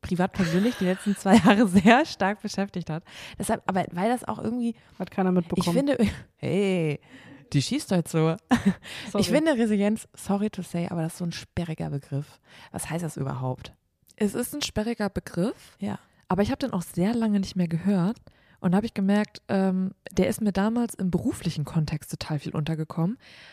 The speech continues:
Speaker 3: weil immer in Bewerbungsgesprächen, ähm, ich hab ja viel für so diese, ähm, so Big Tech Companies und so gearbeitet und da war's immer so,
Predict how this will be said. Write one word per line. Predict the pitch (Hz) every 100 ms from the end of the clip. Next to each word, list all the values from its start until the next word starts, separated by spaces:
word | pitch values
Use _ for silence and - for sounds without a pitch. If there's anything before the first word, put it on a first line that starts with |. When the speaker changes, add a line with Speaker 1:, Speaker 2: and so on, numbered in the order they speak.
| -
Speaker 3:
weil | 214
immer | 220 294
in | 240 185
Bewerbungsgesprächen, | 175 247 220 - 151 - 160 156 165 202 320 - _ _ _ _
ähm, | 185 180 185 - -
ich | 170
hab | 214
ja | 180
viel | 196
für | 185 190
so | 175
diese, | 165 160 160 160 -
ähm, | 160 156
so | 160 156 -
Big | 185 - -
Tech | 196 196 -
Companies | 185 208 233 247 247
und | 233
so | 233
gearbeitet | - - 226 247 - 330 - - - - -
und | 196
da | 190
war's | 190 208
immer | - 208 196
so, | 208 214